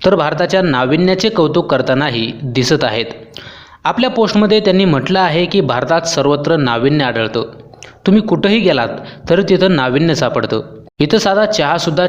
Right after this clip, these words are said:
छान मिळतो." शेवटी चहावर आणखीन चर्चा करायला आवडेल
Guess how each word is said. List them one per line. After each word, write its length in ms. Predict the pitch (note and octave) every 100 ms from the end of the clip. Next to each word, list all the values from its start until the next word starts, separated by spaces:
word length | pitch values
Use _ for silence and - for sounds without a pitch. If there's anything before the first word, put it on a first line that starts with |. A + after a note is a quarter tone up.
| F3+
छान 300 | - D#3+ E3
मिळतो." 560 | B2 A#2 A2+ - - - -
शेवटी 260 | F3+ G#3
चहावर 380 | A3 F#3+ E3+ F#3
आणखीन 420 | C#3+ D3 C#3+ G3
चर्चा 300 | F#3+ D#3 D#3+
करायला 320 | E3 C3 C3
आवडेल 520 | C3+ - E3 F3 A#2+